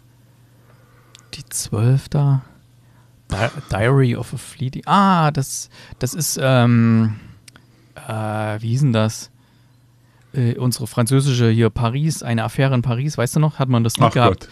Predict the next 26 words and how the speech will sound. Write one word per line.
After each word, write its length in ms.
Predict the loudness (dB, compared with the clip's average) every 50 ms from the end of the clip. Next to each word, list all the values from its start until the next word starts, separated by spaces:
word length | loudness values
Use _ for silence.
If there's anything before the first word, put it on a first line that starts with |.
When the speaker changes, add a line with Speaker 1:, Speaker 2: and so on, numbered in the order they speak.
| -20 -10 -4
Speaker 2:
Gott, 80 | 0
ja. 40 | 2
Speaker 1:
Der 100 | 2 4
ist 60 | 2
auf 120 | 2 0 0
Platz 300 | -2 -2 -2 -4 -10 -4
zwölf 480 | 0 2 2 2 2 0 -4 -10 -18
gerade 380 | -12 -6 -6 -4 -4 -4 -6 -6
Speaker 2:
Ah, 80 | -8
Speaker 1:
neu 200 | -6 -2 -2 0
Speaker 2:
sehr 100 | -2 -2
Speaker 1:
eingestiegen. 480 | -2 -2 -2 -2 -4 -6 -2 0 0 2
Speaker 2:
schön, 220 | 2 0 -2 -4 -4
ja. 320 | -4 -4 -4 -6 -6 -8 _ _ -20 -20 -20 -20 -20 -20 -20 -20 -20 -20 -20 -20 -20 -20 _ _
Speaker 1:
Ja. 220 | 0 2 4 4 4
Ähm, 200 | 4 2 0 -2
okay, 340 | -2 0 0 0 0 0 -4 _ _ _ _
aber 320 | 2 2 2 2 0 -2 -6 -14 _ -20 -20 _ -2
weiter 240 | -2 0 0 0
mit 140 | -2 -2 -2
der 200 | -2 -2 -2 -2
vier, 500 | -4 -6 -12 -6 -2 0 2 2 2 2
da 100 | 2 0
ist 100 | 0 0
immer 180 | 2 2 4 4
noch 240 | 4 2 0 -2